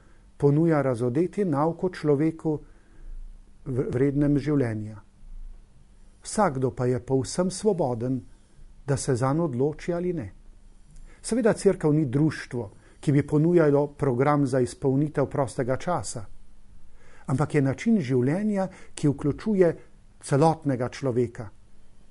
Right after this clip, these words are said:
in ima Jezusov program za tuzemsko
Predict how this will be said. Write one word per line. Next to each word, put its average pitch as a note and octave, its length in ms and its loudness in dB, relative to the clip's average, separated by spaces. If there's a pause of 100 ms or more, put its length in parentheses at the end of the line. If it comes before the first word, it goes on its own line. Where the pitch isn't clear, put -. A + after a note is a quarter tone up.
(120)
in D3+ 100 4
ima F3+ 200 4
Jezusov G3+ 600 2
program F3 640 2 (240)
za A#2 140 -4 (120)
tuzemsko G3 840 2